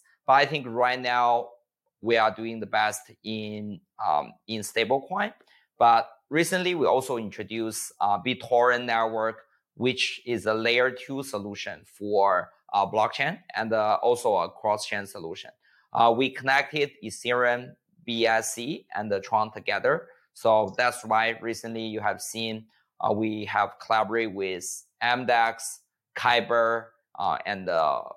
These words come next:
uh, Fidea. So lots of DeFi application, uh, in terms of integrating to BitTorrent network. So basically,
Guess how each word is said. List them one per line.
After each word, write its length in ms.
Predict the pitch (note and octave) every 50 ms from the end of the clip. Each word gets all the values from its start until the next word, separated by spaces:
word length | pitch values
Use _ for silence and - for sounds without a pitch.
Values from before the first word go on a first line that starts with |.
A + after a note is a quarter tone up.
| _ _ -
uh, 380 | F2+ D#2 C#2 C#2 B1 A#1 G1+ - - - _ _ _ _ _ _ _ _ -
Fidea. 600 | - A#2 G2 A2 A#2+ B2+ C3 C#3 D#3 - - - -
So 380 | - - - - A2 G#2+ G#2 G#2
lots 300 | G#2+ A#2+ A#2+ B2+ B2+ -
of 260 | B2 G#2+ G#2+ G2+ G2 - - - _ _ _ _ _
DeFi 240 | - B2+ B2+ B2+ -
application, 840 | A#2 A2+ G#2+ - - G2+ F#2+ - - G#2+ A2 - - D#3+ E3+ F#3+ G#3+ - _ _ _ _ -
uh, 320 | - G#2+ A2 G#2+ G#2 G#2 - -
in 160 | B2 B2 A#2
terms 380 | A#2 - B2 A#2+ A#2 A2+ A2+ -
of 180 | A2 G#2+ G2+
integrating 640 | E2+ G2+ B2 A#2+ A2 A#2+ A2+ - - A2 G2+ G#2 G#2
to 120 | G2+ G#2 G2
BitTorrent 640 | - - A2+ - - - A2 G#2+ A2 A2 A2 G#2+
network. 560 | G#2+ G#2+ G#2+ G#2 G#2+ A#2 C#3 E3 F#3+ - - _ _ _ _ _ _
So 640 | - - A#2+ A2+ A2 A2 G#2+ G#2+ A2 A2 G#2+ G#2+ - _ _ _ _ _
basically, 760 | - B2 A#2+ A2+ C#3 C3 A#2+ - C#3 C#3 C#3+ C#3+ - - _